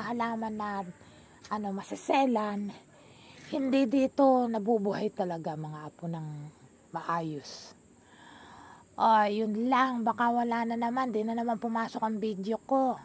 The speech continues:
Kasi masyadong mahaba. Itong, ano ko, cellphone ko, hindi na katulad ng inyong mga cellphone na di kalidad. Pag masyado na mahaba, hindi na pumapasok, mga apo.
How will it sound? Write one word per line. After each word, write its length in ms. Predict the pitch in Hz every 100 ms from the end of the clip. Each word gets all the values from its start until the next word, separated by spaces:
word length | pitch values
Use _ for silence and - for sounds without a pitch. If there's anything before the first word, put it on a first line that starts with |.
| -
Kasi 240 | - 220 - - - -
masyadong 560 | 208 196 277 233 262 247
mahaba. 720 | 247 - 233 233 196 269 214 - - - - - - - -
Itong, 240 | - 247 247 240 240 233 233 220 - - - - - 220
ano 160 | 262 254
ko, 160 | 269 -
cellphone 560 | - 247 - 254 240
ko, 320 | - 226 226 208 - - - - - - -
hindi 240 | 214 214 233
na 80 | 214
katulad 400 | 247 262 240 233
ng 320 | 220 214 226
inyong 160 | 220
mga 160 | 214 208
cellphone 480 | - 214 202 220 202
na 80 | 190
di 80 |
kalidad. 560 | 202 214 202 180 220 208 160 - - - - - - -
Pag 80 | 214
masyado 560 | 240 240 277 240 254
na 160 | 247 254
mahaba, 560 | 247 240 240 220 226 208
hindi 240 | 220 240
na 80 | 226
pumapasok, 880 | 233 226 226 - 220 220 254 262 220
mga 240 | 220 202
apo. 320 | 208 - 190